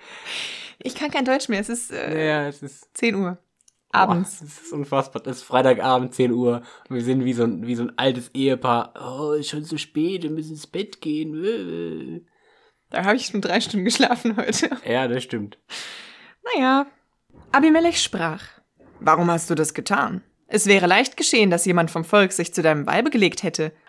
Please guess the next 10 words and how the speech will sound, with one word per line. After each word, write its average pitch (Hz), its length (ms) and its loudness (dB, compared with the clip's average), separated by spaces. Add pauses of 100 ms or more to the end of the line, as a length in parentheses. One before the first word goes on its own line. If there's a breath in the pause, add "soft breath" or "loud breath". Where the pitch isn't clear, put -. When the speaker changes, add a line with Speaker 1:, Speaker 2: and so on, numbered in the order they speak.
Speaker 1:
und 202 140 2
hättest 202 260 0
also 180 220 4
eine 160 240 2
Schuld 233 260 0
auf - 140 -6
uns 147 160 -8
gebracht." - 500 -8 (260)
Genau, 196 640 0 (180)
weil 190 600 0